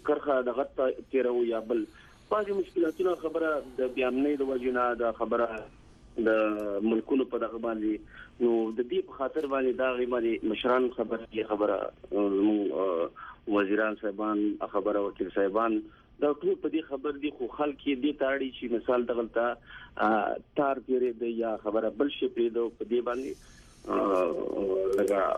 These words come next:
خلک یې دې ته اړ دي. ویل څو به، څو، څو ځلې دا شوي دي چې دروازه سره پنځه ورځې هم بنده شي، اه، درې ورځې هم، خو اصلي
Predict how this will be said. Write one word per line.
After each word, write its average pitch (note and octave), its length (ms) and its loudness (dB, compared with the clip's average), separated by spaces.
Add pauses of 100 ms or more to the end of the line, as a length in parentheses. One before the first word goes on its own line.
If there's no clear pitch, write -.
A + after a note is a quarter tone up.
(340)
خلک B2+ 180 2
یې A2+ 140 0
دې B2 160 4
ته G2+ 100 -4
اړ G2 140 -8
دي. F2+ 60 -10 (340)
ویل C#3+ 240 4
څو F#3 260 -2 (160)
به، D#3 160 -4 (300)
څو، E3+ 100 -2 (120)
څو B2+ 80 0 (180)
ځلې D3 280 0 (200)
دا C3+ 120 0 (120)
شوي E3+ 200 -2
دي F3+ 120 -2
چې F3+ 280 -2
دروازه D3+ 420 0
سره D3+ 200 2 (240)
پنځه C#3+ 320 2
ورځې D#3 220 0
هم D3+ 180 -4
بنده D3+ 300 -2
شي، C#3 180 -2
اه، A#2+ 280 0 (100)
درې D3 180 2
ورځې D3 280 0
هم، - 240 -12 (280)
خو D3 100 4 (120)
اصلي D#3+ 400 -2